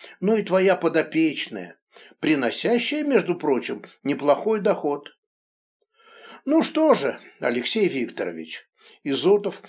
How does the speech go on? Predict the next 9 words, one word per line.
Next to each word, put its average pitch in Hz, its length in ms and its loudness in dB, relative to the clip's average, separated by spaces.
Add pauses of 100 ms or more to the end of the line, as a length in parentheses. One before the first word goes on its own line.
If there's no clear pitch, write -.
(160)
невысокий 147 640 0
худощавый 160 760 -2
мужчина 160 680 -4 (160)
в 120 140 -10
безупречно 151 840 -2
сшитом 156 520 -2
костюме, 190 680 -2 (300)
поднял 170 480 2
бокал, 156 640 -2